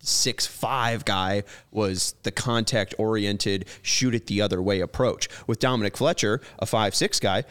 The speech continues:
I don't mind if he, you know, chokes up and is trying to make contact and spraying it everywhere. Like, it does hit, fit his player profile. Um, so it will be interesting to see, you know, how, what adjustments he does make. If, if he is standing closer to the plate, uh, if he's just, you know, hunting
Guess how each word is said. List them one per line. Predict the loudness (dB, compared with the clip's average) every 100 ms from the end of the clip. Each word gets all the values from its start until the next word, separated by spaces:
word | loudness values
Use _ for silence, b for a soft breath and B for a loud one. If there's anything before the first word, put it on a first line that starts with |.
| B _
I | 0
don't | 2
mind | 2 2 0
if | 0
he, | -2 -2 -2
you | -2
know, | -2
chokes | 0 0 2
up | 0 2
and | -2
is |
trying | 0 2
to | 2
make | 0
contact | 0 0 0 -2 0
and | -2
spraying | 0 0 0 2 0
it | 0
everywhere. | 0 0 0 0
Like, | 0 0
it | 0
does | 0 0 0
hit, | -2 0
fit | -2 0
his | -2 -2
player | -6 _ -2 0 0
profile. | 0 0 0 0 0 -4 B B
Um, | -2 0 0
so | 0 0
it |
will | 0
be | 0 0
interesting | 0 0 0
to | 0
see, | 0
you | 0
know, | -2 -2
how, | -4 0
what | -2 0
adjustments | -2 0 0 0 0 -4
he | -2 0
does | 2 0
make. | -6 -4
If, | -4 -2
if | -2
he | 0
is | 0 0
standing | -4 -4 -2 0 0
closer | 0 0
to | -2
the |
plate, | 0 0 -2 B B -2
uh, | 0 2 0
if | 0
he's | -2 0
just, | -2 -2
you | -2 -2
know, |
hunting | -2 -2 0